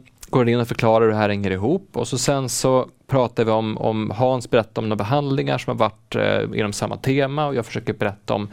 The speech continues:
någon jag har träffat på stan som har känt likadant, och så sen så, sådär. Och i slutändan landar vi alltid i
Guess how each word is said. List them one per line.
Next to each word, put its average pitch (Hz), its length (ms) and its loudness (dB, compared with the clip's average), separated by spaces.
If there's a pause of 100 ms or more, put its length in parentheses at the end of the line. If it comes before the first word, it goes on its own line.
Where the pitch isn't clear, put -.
(220)
någon 101 180 0
jag 95 60 0
har 98 60 -6
träffat 101 340 -6
på - 80 -12
stan 139 440 2
som - 100 -8
har 131 40 -2
känt 120 260 -4
likadant, 135 520 -2
och 117 60 -4
så 117 120 -4
sen 107 240 -2
så, - 140 -6
sådär. 156 340 2 (360)
Och - 260 0
i 147 40 6
slutändan 170 720 4
landar 110 380 4
vi 107 200 4 (280)
alltid 113 540 2
i 101 480 0